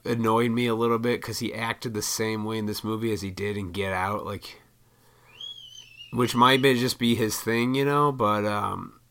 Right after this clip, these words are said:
it was pretty, <laughs> it was funny. I don't know. Uh, it's different times, different times, guys,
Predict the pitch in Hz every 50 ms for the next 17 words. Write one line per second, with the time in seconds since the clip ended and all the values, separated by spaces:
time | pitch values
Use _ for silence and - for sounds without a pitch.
0 | _ - - 120 117 117 113 104 - - - 120 113 110 107 107 101 101 92 92
1 | 117 - 120 - - - - - 208 196 202 156 - - - 202 190 190 101 202
2 | 190 - - - - _ _ - - 87 82 78 - - - - - - - -
3 | - - - - - - - _ _ - - - - - - - - 65 - -
4 | - 95 92 98 95 101 110 101 - 98 - - - - 98 95 95 95 90 92
5 | 90 - - - - - 92 - - - - - 92 90 90 - 90 90 - -
6 | - - - - - - - -